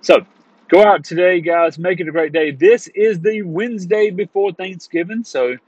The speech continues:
I hope that you have a wonderful Thanksgiving.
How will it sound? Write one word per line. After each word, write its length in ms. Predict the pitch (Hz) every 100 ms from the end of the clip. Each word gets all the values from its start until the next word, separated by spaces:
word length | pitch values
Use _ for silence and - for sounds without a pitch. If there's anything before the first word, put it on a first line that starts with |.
| _ _ _ _ _ _ _
I 240 | 131 120
hope 280 | 117 147 156 175
that 240 | 135 127
you 100 | 143 135
have 120 | 117
a 40 |
wonderful 380 | 113 143 156 139
Thanksgiving. 680 | 131 127 - 131 123 123